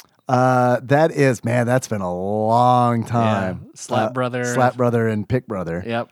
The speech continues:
Speaker 1: Yeah.
Speaker 2: Slap brother, pick brother, bird brother.
Speaker 1: Bird brother. Um, so this reminds me of, so Henry's first word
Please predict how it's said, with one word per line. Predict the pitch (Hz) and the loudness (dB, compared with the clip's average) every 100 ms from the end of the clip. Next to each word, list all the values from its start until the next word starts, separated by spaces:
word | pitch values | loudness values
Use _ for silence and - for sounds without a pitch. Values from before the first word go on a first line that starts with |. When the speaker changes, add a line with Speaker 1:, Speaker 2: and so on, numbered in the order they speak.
| _ | _
Speaker 1:
Yeah. | 98 101 95 - | -2 -2 -2 -6
Speaker 2:
Slap | - 135 135 | -2 -2 2
brother, | 131 131 | 2 2
pick | 120 131 | 0 -2
brother, | 131 127 | -2 -2
bird | 120 123 110 | 2 2 2
brother. | 107 98 98 _ | -2 -4 -8 _
Speaker 1:
Bird | - 110 95 | 2 4 4
brother. | 95 90 87 90 _ _ _ _ _ _ - | 0 2 0 -2 _ _ _ _ _ _ -2
Um, | 135 139 139 139 139 _ _ _ | 2 2 2 0 -4 _ _ _
so | - - 190 180 175 170 | -10 -2 2 2 2 0
this | 214 - | -2 -2
reminds | 254 165 143 143 117 | 0 2 2 2 0
me | 113 113 110 110 110 _ | -2 -2 0 -2 -4 _
of, | 127 120 120 117 113 92 _ _ _ _ - | 0 2 2 0 -2 -4 _ _ _ _ -14
so | - 156 - _ _ _ | -2 -2 -2 _ _ _
Henry's | - 185 247 226 180 | -2 0 4 2 0
first | - 135 - | 0 -2 -2
word | 113 113 110 107 | -2 0 2 0